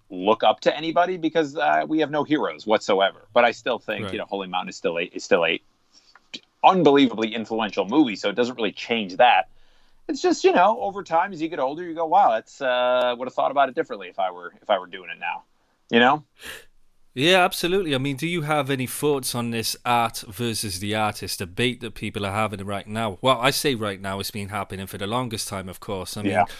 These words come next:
Speaker 2: what, one of the things this Ren and Stimpy documentary does is open this debate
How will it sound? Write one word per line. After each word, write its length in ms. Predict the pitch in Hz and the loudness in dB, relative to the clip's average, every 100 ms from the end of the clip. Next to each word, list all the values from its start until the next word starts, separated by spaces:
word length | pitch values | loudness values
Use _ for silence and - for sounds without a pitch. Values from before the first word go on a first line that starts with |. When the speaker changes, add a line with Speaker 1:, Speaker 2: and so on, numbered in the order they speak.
| - | -6
Speaker 2:
what, 180 | 135 143 | -2 2
one 180 | 147 165 | 2 2
of 140 | 143 | 0
the 80 | 135 | -2
things 400 | - 147 135 113 | -2 -2 -2 -2
this 260 | 113 110 - | -4 -4 -4
Ren 220 | 113 113 | -2 -2
and 100 | 110 | -2
Stimpy 600 | - - 151 156 - 104 | -4 -2 -2 -2 -4 -8
documentary 760 | 104 98 - 98 98 95 - 92 | -6 -6 -6 -8 -8 -10 -12 -12
does 380 | 98 92 85 | -10 -10 -10
is 260 | - 95 - | -10 -8 -6
open 300 | 110 107 107 | -2 -4 -4
this 180 | 98 92 | -6 -6
debate 600 | 101 82 - 110 101 95 | -8 -10 -2 0 0 -4